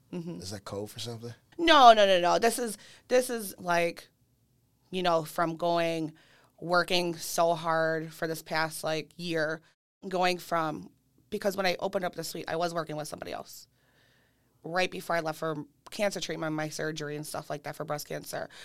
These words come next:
Speaker 1: they left me a week right before.
Speaker 2: Oh, wow.
Speaker 1: So thank God it happened because we were going to go into business together.
Speaker 2: Uh-huh.
Speaker 1: So, but anyways, so when I left and came back after a month,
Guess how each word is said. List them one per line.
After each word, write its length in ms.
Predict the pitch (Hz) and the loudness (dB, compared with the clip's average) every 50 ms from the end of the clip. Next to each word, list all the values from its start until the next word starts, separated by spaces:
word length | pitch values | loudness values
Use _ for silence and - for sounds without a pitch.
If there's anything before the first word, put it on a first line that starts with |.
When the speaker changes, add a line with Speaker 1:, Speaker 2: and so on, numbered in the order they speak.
| - - - - - _ _ _ - | -18 -18 -20 -20 -20 _ _ _ -6
Speaker 1:
they 120 | - 165 165 | -4 -4 -2
left 340 | 165 156 156 156 - - | 0 2 2 2 2 0
me 120 | 160 160 151 | -4 -4 -4
a 80 | 156 | -4
week 260 | 151 147 156 156 - - | -6 -6 -8 -8 -8 -10
right 140 | - - | -14 -14
before. 420 | - - - - - - 67 - - _ _ _ | -14 -16 -14 -14 -12 -12 -12 -12 -14 _ _ _
Speaker 2:
Oh, 100 | - 104 | -12 -10
wow. 340 | 92 87 85 85 73 73 71 - _ _ _ _ _ _ _ _ | -10 -8 -8 -8 -8 -10 -12 -16 _ _ _ _ _ _ _ _
Speaker 1:
So 580 | - - - 185 170 165 165 160 160 147 143 - _ _ _ _ _ _ _ _ _ _ _ _ _ _ _ - | -8 -2 2 2 2 2 2 0 -2 -6 -8 -12 _ _ _ _ _ _ _ _ _ _ _ _ _ _ _ -6
thank 180 | - 196 175 156 | -6 -4 -2 -2
God 140 | 160 175 | -2 -2
it 60 | - 208 | -2 -4
happened 320 | 175 180 - 170 180 190 | -4 -4 -4 -4 -2 -2
because 420 | 190 190 196 190 180 170 - - - - | -2 0 2 0 0 0 -4 -10 -10 -8
we 100 | 180 190 | -4 -4
were 120 | 180 175 156 | -2 -2 -4
going 400 | 156 - - 180 180 185 190 175 | -6 -4 0 2 2 2 2 0
to 80 | - 160 | -2 -6
go 160 | 156 160 147 | -6 -6 -6
into 120 | 143 147 | -6 -8
business 280 | 147 139 - 165 - - | -8 -10 -12 -12 -12 -14
together. 360 | - - - - - - - - - - | -14 -14 -12 -12 -10 -10 -12 -12 -16 -16
Speaker 2:
Uh-huh. 260 | - 113 - 85 90 87 - | -16 -14 -12 -12 -14 -14 -14
Speaker 1:
So, 340 | - - - 170 160 - 151 - _ _ _ _ _ _ _ _ _ _ | -10 -4 -2 -2 -2 -2 -4 -10 _ _ _ _ _ _ _ _ _ _
but 180 | - 175 - | 4 4 4
anyways, 400 | - 185 185 160 156 156 147 - - - - - - - _ | 4 2 0 -2 -2 -4 -6 -8 -14 -20 -20 -20 -20 -20 _
so 180 | - - 190 | -4 -2 0
when 140 | 180 180 170 | 2 2 2
I 80 | 165 165 | 0 0
left 720 | 160 175 196 202 190 180 170 165 - - - - - - _ _ _ _ _ _ _ | 0 4 6 6 8 6 4 2 -4 -12 -18 -18 -20 -20 _ _ _ _ _ _ _
and 120 | - 160 160 | -8 -8 -8
came 300 | - - 170 156 151 151 | -6 -4 -4 -4 -4 -4
back 420 | 151 214 254 - 180 165 160 - 160 | -2 0 2 4 4 2 2 -2 -4
after 280 | 156 151 - - 156 | -6 -6 -4 -4 -4
a 40 | 156 | -2
month, 440 | 156 175 196 202 185 160 156 151 | -2 0 2 2 2 2 0 -4